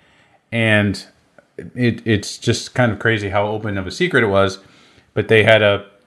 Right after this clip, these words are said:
um, and I, I'll, I'll add this as a media pick. I already added my other link, um, uh, and he was interviewing, um,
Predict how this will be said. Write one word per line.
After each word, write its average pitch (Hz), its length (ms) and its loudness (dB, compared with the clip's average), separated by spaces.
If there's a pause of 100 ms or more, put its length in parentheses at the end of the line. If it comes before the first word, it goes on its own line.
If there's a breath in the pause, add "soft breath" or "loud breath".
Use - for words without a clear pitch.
(160)
um, 95 460 -6
and 127 100 -2
I, 120 60 0
I'll, 117 220 0
I'll 117 320 0
add 117 180 4
this 123 200 -2
as 101 100 -6
a 107 40 -2
media 110 240 -2
pick. 143 240 -2
I 117 40 4
already 110 200 6
added 104 200 4
my 95 200 -2
other 104 260 -2
link, 151 300 -4 (340)
um, 92 440 -4 (1400 soft breath)
uh, 104 300 2
and 107 320 -2
he 131 160 2
was 117 180 2
interviewing, 113 880 0
um, 98 720 -2